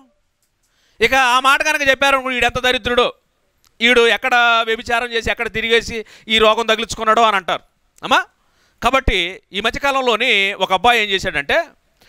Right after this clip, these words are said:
వాడు టాటూ వేసుకున్నాడు. టాటూలు అంటే తెలుసు కదా, పచ్చబొట్లు అంటారు చూసారా? చేతుల మీద పచ్చబొట్లు వేసుకుంటే ఆ పచ్చబొట్లలో already ఎయిడ్స్ వచ్చినోడికి ముందు వేశారంట ఆ సూది. ఆ సూది వేసి అదే సూదిని తీసుకుపోచి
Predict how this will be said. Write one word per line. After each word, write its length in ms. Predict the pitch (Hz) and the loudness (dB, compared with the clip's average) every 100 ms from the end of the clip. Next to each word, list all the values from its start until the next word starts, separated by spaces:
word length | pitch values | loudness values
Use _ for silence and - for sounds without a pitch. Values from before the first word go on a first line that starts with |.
| _ 175 | _ -2
వాడు 140 | 196 | -2
టాటూ 380 | 185 269 311 320 | 0 -2 -2 0
వేసుకున్నాడు. 540 | 262 208 - 165 - _ | 0 -2 -4 -6 -6 _
టాటూలు 300 | 226 254 277 | -2 -2 -2
అంటే 160 | 247 233 | -2 -2
తెలుసు 240 | 240 214 | -2 -4
కదా, 360 | 247 233 226 226 _ _ _ 233 | -2 0 0 0 _ _ _ -2
పచ్చబొట్లు 440 | 240 269 254 233 | 0 0 0 0
అంటారు 220 | 208 208 | 0 -2
చూసారా? 460 | 202 247 269 277 135 - | -4 -4 -2 -2 -2 0
చేతుల 160 | 262 277 | 0 0
మీద 120 | 269 | -4
పచ్చబొట్లు 560 | 254 226 - 254 254 220 | -2 -2 -2 0 0 -2
వేసుకుంటే 600 | - 185 139 110 139 247 _ - - 165 | -6 -8 -4 -4 -4 -8 _ -20 -8 -4
ఆ 60 | |
పచ్చబొట్లలో 1200 | 175 240 - 320 320 - 302 294 262 233 240 277 - 202 | -2 -2 -2 2 2 2 2 4 4 4 0 -4 -4 -2
already 640 | 285 294 285 285 226 233 220 | 0 0 -2 -2 -4 -2 -2
ఎయిడ్స్ 280 | 294 320 | -2 0
వచ్చినోడికి 440 | 311 294 277 277 285 | -4 -2 -2 -2 -2
ముందు 200 | 254 262 | -4 -2
వేశారంట 380 | 247 240 208 196 | 0 0 -2 -2
ఆ 40 | |
సూది. 360 | 190 240 233 - _ _ _ _ _ _ 185 | -6 -6 -6 -8 _ _ _ _ _ _ -2
ఆ 60 | |
సూది 360 | 190 - 311 330 | 0 0 0 2
వేసి 280 | 294 302 311 | 2 2 0
అదే 280 | 254 294 | 2 2
సూదిని 360 | 311 285 294 277 | -2 -4 -6 0
తీసుకుపోచి 760 | 262 262 247 254 269 269 226 | 0 0 0 0 0 -4 -4